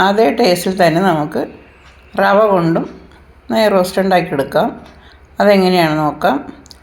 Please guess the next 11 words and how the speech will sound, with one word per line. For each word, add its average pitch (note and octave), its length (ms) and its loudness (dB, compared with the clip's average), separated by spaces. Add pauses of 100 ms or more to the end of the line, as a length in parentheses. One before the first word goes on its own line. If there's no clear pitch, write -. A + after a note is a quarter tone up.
(320)
അതിനുവേണ്ടി G3+ 500 0 (160)
ഒരു G#3 160 4
ഗ്ലാസ് F#3+ 340 2 (100)
റവ F#3 220 2
എടുത്ത് F3 220 -4
വെച്ചിട്ടുണ്ട്. D#3 500 -2 (500)
വറുത്തതായാലും G3 760 2
വറുക്കാത്തതായാലും F#3+ 840 0
കുഴപ്പമില്ല. E3+ 520 -2 (180)
അത് G3 180 -4
മിക്സിയുടെ G3 400 -2